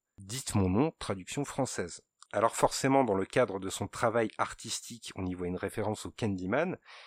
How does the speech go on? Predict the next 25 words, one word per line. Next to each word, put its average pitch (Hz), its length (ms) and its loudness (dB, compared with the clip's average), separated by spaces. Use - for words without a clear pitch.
mais 107 100 2
il 113 80 0
faut 139 140 0
savoir 147 440 2
que - 100 -4
dans 98 120 0
les 95 160 -2
récentes 113 540 0
affaires 113 340 0
de 95 100 -4
bavures 95 380 -2
policières 117 640 -2
qui - 160 -8
ont - 160 -2
agité 104 480 -2
les 101 240 -4
États-Unis, 95 560 -2
le 139 200 6
slogan 139 640 6
Say - 400 4
my 120 260 4
name, 120 360 2
say 139 440 2
their 107 240 0
name 113 420 2